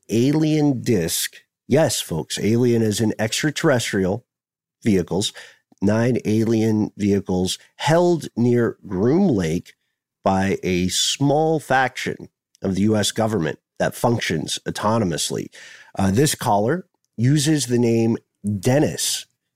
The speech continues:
And later, the story goes, the public discovers that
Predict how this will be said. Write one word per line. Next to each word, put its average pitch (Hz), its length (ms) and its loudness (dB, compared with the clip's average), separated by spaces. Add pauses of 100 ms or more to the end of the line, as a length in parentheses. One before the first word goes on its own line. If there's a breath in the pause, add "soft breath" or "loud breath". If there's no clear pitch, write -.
(420)
And 95 300 0
later, 120 500 2 (640)
the 110 100 0
story 98 380 0
goes, 85 400 -2 (960)
the 104 160 0
public 117 400 0
discovers 110 640 -2
that 98 300 -2